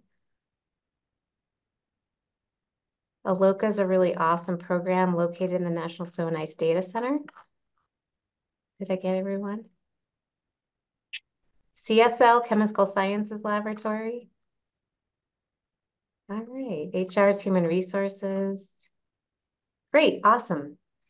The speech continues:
Um, okay, so one other thing I wanna share in terms of access needs is that it's an inclusive practice to actually read all the words on our slides. So we're gonna be doing that today.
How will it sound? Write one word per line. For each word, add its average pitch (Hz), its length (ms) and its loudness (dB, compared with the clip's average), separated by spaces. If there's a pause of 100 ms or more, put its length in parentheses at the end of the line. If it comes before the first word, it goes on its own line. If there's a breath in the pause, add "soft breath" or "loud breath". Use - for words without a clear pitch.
(260)
Um, 196 380 4
okay, 214 200 0
so 220 140 -2
one 226 240 2
other 277 220 4
thing 277 160 4
I 254 60 6
wanna 240 220 2
share 233 400 -2
in 214 160 -4
terms 208 240 -4
of 202 80 -2
access 208 480 -2
needs 208 360 -2
is 196 240 -4
that 190 280 2
it's 208 160 -4
an 220 100 -2
inclusive 277 500 -4
practice 202 440 0
to - 120 -2
actually 208 420 -2
read 208 200 -2
all 185 240 2
the 208 100 0
words 196 400 2
on 208 180 -4
our 180 140 -4
slides. 156 480 -4
So 185 120 0
we're 202 180 0
gonna 269 160 -2
be 240 100 -6
doing 226 240 -4
that 185 220 -2
today. 175 460 -2